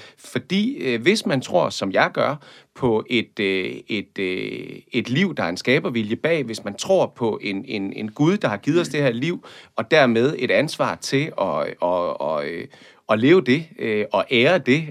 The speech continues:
øh, om man vil, øhm, så, så, øh, så skulle det da være forbandet,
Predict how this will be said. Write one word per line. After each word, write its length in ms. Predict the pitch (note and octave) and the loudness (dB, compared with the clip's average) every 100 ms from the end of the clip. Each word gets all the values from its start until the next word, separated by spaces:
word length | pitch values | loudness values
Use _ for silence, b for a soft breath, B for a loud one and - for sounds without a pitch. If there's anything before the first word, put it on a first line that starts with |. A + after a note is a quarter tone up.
| - | -6
øh, 160 | F#2+ - | -4 -2
om 140 | G#2 | -2
man 240 | G2 F#2 | 0 0
vil, 200 | G2+ D3+ F#3+ B B B B - | 0 0 -2 B B B B -2
øhm, 880 | B2+ A2+ G#2+ G#2 G#2+ G#2 - - - - _ _ _ _ _ _ _ _ _ _ _ - | 4 4 4 0 -4 -6 -8 -12 -14 -18 _ _ _ _ _ _ _ _ _ _ _ -10
så, 360 | - - E3 - | 0 2 2 0
så, 400 | - - E3 D#3+ D3+ | -6 -2 0 0 -2
øh, 220 | - - - | -6 -8 -12
så 180 | - - | -8 -6
skulle 220 | D#3 C#3+ | -2 0
det 20 | B2+ | 2
da 60 | G#2 | 2
være 60 | |
forbandet, 440 | F#2+ - B2+ F3+ | 2 2 2 2